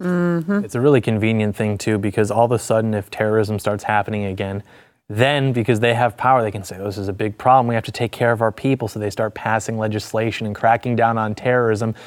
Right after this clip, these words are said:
Speaker 2: with a nice little asterisk to define terrorism as, like, white supremacist
Speaker 1: Mm-hmm.
Speaker 2: terrorism. That's what it would be. You'd have, like, Latino gang members committing acts of terrorism, and then they would report it as,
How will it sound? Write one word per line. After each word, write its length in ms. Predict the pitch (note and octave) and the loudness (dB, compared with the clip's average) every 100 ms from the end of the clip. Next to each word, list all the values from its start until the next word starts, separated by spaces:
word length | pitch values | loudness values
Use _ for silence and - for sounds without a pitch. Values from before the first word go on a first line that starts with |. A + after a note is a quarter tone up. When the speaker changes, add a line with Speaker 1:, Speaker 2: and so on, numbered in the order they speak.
| - | -20
Speaker 2:
with 80 | - | -8
a 60 | A#2+ | -2
nice 180 | C3 C3 | 0 2
little 180 | B2+ - | 2 2
asterisk 580 | A#2 B2+ - - G#2+ - | 0 0 -2 -2 -2 -2
to 80 | A#2 | -6
define 400 | G#2+ A2+ A2 A2+ | -2 0 0 -2
terrorism 500 | A2 A2+ A2 G#2 G#2 | 0 2 2 0 -2
as, 120 | G#2 | -2
like, 140 | G#2 | 0
white 200 | A2 A2+ | 2 0
supremacist 520 | - A2 - A2+ G#2+ | 0 -4 -2 -2 0
Speaker 1:
Mm-hmm. 120 | A#2 D#3+ | -2 -2
Speaker 2:
terrorism. 340 | A#2+ A#2 G#2+ - - | 0 0 -2 -8 0
That's 160 | G3 B3 | 2 6
what 80 | |
it 40 | G3+ | 6
would 140 | D3 | 8
be. 120 | D#3+ | 6
You'd 200 | C3+ C#3+ | 6 6
have, 180 | D#3 D#3 | 4 4
like, 200 | D3+ B2+ - _ C#3 | 2 0 -4 _ 0
Latino 420 | C3+ F#3 G3 D#3+ | 2 4 4 4
gang 400 | C3 B2+ D3+ C3+ | 2 2 2 2
members 520 | A#2 A2 G#2+ G#2 - - - | 2 2 2 2 -4 -14 -2
committing 300 | C#3+ C#3+ C3 | 2 2 2
acts 260 | B2 B2 B2 | 0 0 -4
of 80 | |
terrorism, 560 | A2 A#2 A#2+ A2 G#2 G#2+ | 0 2 4 4 2 -2
and 180 | A2 A#2 | -2 0
then 140 | A2 A2 | 0 2
they 100 | A2+ | 2
would 100 | A2 | 2
report 340 | G#2+ B2 A#2 | 0 2 4
it 120 | A#2 | 4
as, 420 | A2 A2 G#2+ G#2 | 2 2 2 0